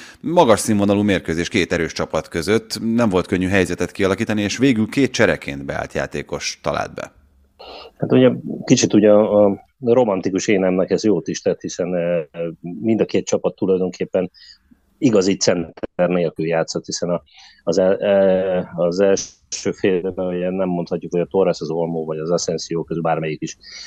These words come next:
Speaker 2: eh, igazi center ellen, ugyan a, a túloldalon a Gnabry, eh, Gnabry, a Musiala vagy éppen a, a Müller, eh, tekintetében, vagy bármelyik igazi center ellen. Aztán, hogy amikor, eh,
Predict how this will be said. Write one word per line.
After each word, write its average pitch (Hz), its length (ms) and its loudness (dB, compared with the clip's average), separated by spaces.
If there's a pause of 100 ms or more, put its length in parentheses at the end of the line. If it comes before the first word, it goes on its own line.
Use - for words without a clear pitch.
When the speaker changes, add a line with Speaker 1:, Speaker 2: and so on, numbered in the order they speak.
(100)
Speaker 2:
eh, 80 220 6
igazi 90 260 4
center 87 320 2
ellen, 87 140 6
ugyan 85 200 4
a, 85 280 2
a 80 80 4
túloldalon 85 480 2
a 80 40 0
Gnabry, 85 600 -2
eh, 87 520 0
Gnabry, 87 600 0
a 76 80 -2
Musiala 87 520 0
vagy 80 160 -2
éppen 82 260 -4
a, 80 120 -4 (380)
a 82 100 -4
Müller, 87 480 4 (320)
eh, 82 480 2
tekintetében, 87 640 -2
vagy 80 80 -8
bármelyik 82 400 -2
igazi 82 300 0
center 85 400 -4
ellen. 113 420 -4
Aztán, 113 500 -6
hogy 95 240 -8
amikor, 92 480 -2
eh, 87 320 -4